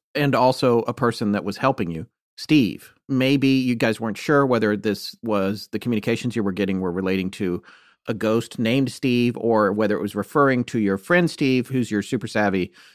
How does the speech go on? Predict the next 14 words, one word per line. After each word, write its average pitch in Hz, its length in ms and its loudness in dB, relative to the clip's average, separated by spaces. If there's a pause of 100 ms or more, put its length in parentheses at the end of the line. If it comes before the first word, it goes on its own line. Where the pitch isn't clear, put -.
(140)
tech 151 200 2
guy 117 280 4
who 107 100 2
was 98 220 -2
inventing 104 520 0
new 104 180 2
things 98 520 -4
like 101 200 -4
the 101 120 -2
laser 107 560 0 (220)
light 113 280 0
sensor 110 360 -2
that 98 120 0
would 87 300 -4